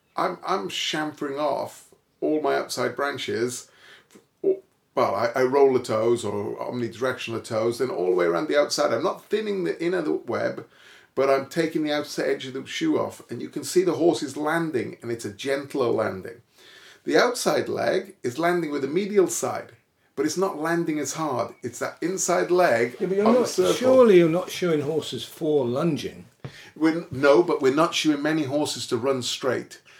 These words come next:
Speaker 1: So when they're, when they're, when they're turning between jumps, they're
Speaker 2: Okay,
Speaker 1: turning.
Speaker 2: that's fair enough.
Speaker 1: Okay, and it's what I've learned from watching the lunging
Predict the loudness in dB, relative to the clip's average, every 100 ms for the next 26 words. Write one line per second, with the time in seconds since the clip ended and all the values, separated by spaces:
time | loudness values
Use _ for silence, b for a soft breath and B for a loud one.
0 | B B 0 4 4 0 2 2 2 0
1 | -2 2 2 2 -2 -2 -4 -6 -4 -2
2 | 0 -2 0 2 4 2 -4 -6 -6 -6
3 | -4 -2 -4 -4 -4 -4 -6 _ _ _
4 | -4 2 6 6 4 2 -2 -4 -2 0
5 | 6 8 6 6 4 4 B B -2 0
6 | 0 2 4 6 8 10 10 6 -2 0
7 | 0 0 -2 0 4 4 2 0 -2 -2
8 | -6